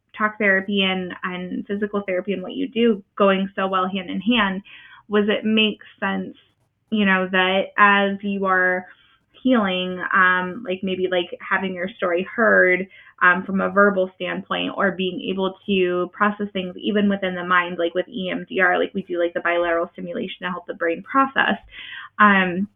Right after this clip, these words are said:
even as you go through those steps, like, the body can release only so much in that modality. And so, like,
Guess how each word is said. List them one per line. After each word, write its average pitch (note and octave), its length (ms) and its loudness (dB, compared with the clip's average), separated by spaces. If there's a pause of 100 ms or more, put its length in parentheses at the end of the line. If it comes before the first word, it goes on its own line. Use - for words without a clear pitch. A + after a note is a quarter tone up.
(680)
even A#3 260 8
as G#3 160 4
you G3 100 -2
go G3+ 260 2
through F#3+ 180 0
those F3+ 200 -2 (100)
steps, A3 300 0
like, G3 160 -2
the F#3+ 220 -2
body A3+ 540 4
can F#3 460 -2 (100)
release G3+ 400 2 (280)
only A3+ 360 6
so F#3+ 160 0
much F3 320 2 (160)
in F#3+ 320 -2
that F#3+ 220 0
modality. F3+ 720 2 (400)
And G3 220 2
so, G3+ 80 0
like, F#3 280 2